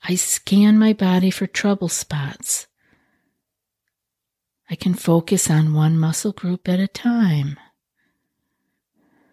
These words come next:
I clench my fists and then open them up. I repeat the process from head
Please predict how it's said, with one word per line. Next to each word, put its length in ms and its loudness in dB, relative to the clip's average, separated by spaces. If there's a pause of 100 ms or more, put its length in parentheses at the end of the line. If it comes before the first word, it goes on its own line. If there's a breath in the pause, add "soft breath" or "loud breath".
(1800)
I 80 -4
clench 600 0
my 200 2
fists 720 -4 (480)
and 180 2
then 300 2
open 400 -2
them 280 2
up. 400 -6 (2000)
I 100 -2
repeat 580 0
the 100 -2
process 960 -4 (1120)
from 280 -4
head 400 2